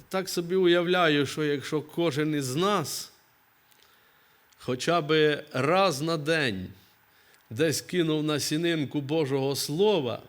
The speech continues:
посіявши в цьому світі, ну, думаю, ви уявляєте, за рік нашого прожитого часу на землі, скільки посіяно насінин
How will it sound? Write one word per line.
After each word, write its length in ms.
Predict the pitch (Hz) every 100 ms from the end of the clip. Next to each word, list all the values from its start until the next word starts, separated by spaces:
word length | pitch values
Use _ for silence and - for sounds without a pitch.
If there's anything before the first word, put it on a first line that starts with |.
| -
посіявши 840 | - 127 - 165 143 139 - 139 131
в 80 | 110
цьому 320 | - 147 143
світі, 600 | - 139 143 110 - - - _ _ - - - _ _ _ _ _
ну, 400 | - 123 180 180
думаю, 920 | 160 120 143 170 165 165 160 160 156 - - - - - 113
ви 100 | 151
уявляєте, 800 | 160 165 170 180 156 127 117 120
за 300 | 110 131 120
рік 360 | 220 208 - - - _ _ _ -
нашого 460 | 113 156 135 156 147
прожитого 680 | 147 151 131 185 185 156 160
часу 520 | - 180 143 - 131
на 160 | 135
землі, 460 | 123 135 165 214 208
скільки 680 | - - - 226 214 - 180
посіяно 960 | 180 151 - 214 233 190 151 135 113 107 - - - - - _
насінин 1040 | - 120 151 151 156 160 175 220 190 123 90